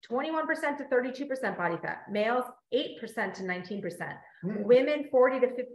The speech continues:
Speaker 1: I mean, sorry, everybody forty to fifty-nine years of age, women twenty-three to thirty-three, women didn't really change very much, men eleven to twenty-one,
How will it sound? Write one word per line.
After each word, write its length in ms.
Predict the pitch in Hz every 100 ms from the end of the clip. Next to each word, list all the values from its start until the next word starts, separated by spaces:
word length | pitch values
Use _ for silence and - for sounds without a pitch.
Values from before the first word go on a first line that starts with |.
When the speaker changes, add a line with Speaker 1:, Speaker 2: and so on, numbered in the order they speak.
| 214
Speaker 1:
I 40 |
mean, 180 | 214 185
sorry, 200 | - - - _ _ _ _ -
everybody 460 | 226 247 254 269 247
forty 280 | 240 220 240
to 80 | 226
fifty-nine 600 | 233 226 269 320 370 339
years 200 | 254 196
of 80 | 185
age, 260 | 165 170 196
women 440 | 185 269 294 311
twenty-three 540 | - 285 277 - 254
to 120 | 233 247
thirty-three, 680 | 220 208 202 170 170 180 _ -
women 260 | 196 196 196
didn't 200 | 190 190
really 160 | 190 185
change 320 | 214 202 202
very 180 | 214 214
much, 240 | 214 220 - - - -
men 440 | 208 220 214 240 233
eleven 360 | 214 220 202 202
to 60 |
twenty-one, 720 | 196 196 185 233 294 202 170